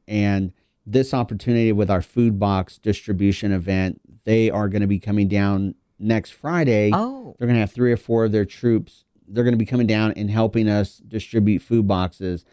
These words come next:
Speaker 1: So they'll be there for four hours. And that's another thing, Anna Marie, is that a lot of companies, even, even, you know, I, I work for First Horizon Bank, and we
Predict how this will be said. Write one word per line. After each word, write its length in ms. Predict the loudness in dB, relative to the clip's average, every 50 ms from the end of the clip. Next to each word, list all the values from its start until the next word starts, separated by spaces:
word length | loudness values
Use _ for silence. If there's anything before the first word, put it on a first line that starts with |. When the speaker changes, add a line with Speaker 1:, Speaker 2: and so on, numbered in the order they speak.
| _ _ _
Speaker 1:
So 140 | -2 -2
they'll 60 | 0 2
be 160 | 2 2 2
there 120 | 2 0
for 180 | 0 -2 -4 -4
four 260 | -2 0 0 0 2
hours. 380 | 2 2 2 2 2 2 0 -4 _ _ _ _ -2
And 80 | -2
that's 140 | 0 0 0
another 300 | 0 0 0 2 0 -2
thing, 360 | -2 0 0 0 0 0 -2 -4 -4
Anna 180 | -2 0 2 2
Marie, 240 | 2 2 2 2
is 80 | 2 2
that 180 | 0 0 0 0 0
a 40 | 0
lot 240 | 0 0 0 0
of 100 | 0 -2
companies, 480 | -2 -2 -4 -2 0 0 0 2 2 2
even, 240 | 2 0 0 -2 -2 -2
even, 380 | 0 0 2 2 0 0 0 0
you 140 | 0 2
know, 80 | 2 2
I, 240 | 2 0 0 -2 -4 -6 _ _ -8
I 140 | -4 -2 0
work 300 | 2 2 0 0 -2 -4
for 120 | -6 -6
First 320 | -4 -2 -2 -4 -4 -4
Horizon 420 | -4 -4 -2 -2 -2 -2 -4 -4 -4
Bank, 360 | -4 -4 -4 -4 -6 -8 -12 _ _ _ _ _ _ _ _ _ _ -2
and 420 | 0 2 2 2 2 0 0 -2 0
we 480 | 0 2 2 2 2 2 2 2 0